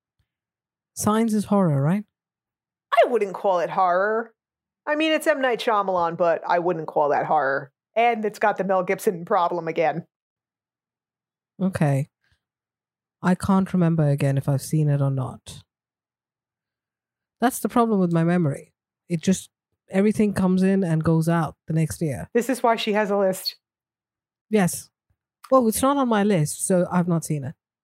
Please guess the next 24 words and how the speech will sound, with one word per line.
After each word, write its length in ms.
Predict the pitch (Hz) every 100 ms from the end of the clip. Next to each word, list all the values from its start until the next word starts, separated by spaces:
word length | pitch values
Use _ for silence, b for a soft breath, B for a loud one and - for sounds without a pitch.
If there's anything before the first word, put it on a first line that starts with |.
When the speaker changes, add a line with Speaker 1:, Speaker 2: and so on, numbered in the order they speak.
| _
Speaker 1:
Thank 220 | 214 233
you 160 | 170 147 - _ _
for 120 | -
reminding 360 | 175 185 196 170
me 180 | 151 160 _
that 100 | -
I 60 | 156
have 160 | 160 165
a 40 |
list. 340 | 170 151 - - -
Speaker 2:
You're 120 | 330
welcome. 400 | 320 349 - - - _ _ _ _ _ _ _ B B 285 -
Yeah, 200 | - 240 453
so 180 | - 359
let's 260 | 494 -
talk 240 | - 233 233
about 220 | 220 202
Mister 260 | 214 208
Cruz 340 | 180 233 214 208
here. 300 | 233 202 196 B B B _
Uh, 320 | 254 262 269 247 -
yeah, 360 | 285 370 240 - _ _ _ _
great 340 | - 330 415
movies. 580 | 330 403 370 208 - -